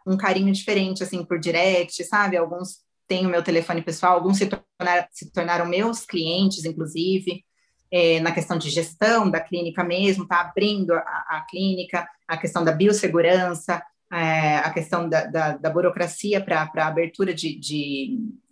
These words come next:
de es-, espaço, né? E trabalho também com profissionais da área da estética e beleza,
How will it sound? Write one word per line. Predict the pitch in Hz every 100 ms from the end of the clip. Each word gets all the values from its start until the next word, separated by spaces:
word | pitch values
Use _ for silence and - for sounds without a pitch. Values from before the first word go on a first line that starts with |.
| _ _ _ _
de | 156
es-, | 180 - -
espaço, | 185 - 190 196 190 190
né? | 185 196 - - -
E | 233
trabalho | 247 196 175 180
também | 214 190 190 202
com | - 220 208 202 175
profissionais | 165 208 202 226 196 202 208
da | 214
área | 202 196 208
da | 208
estética | 214 208 196 - 208
e |
beleza, | 220 247 170 151 151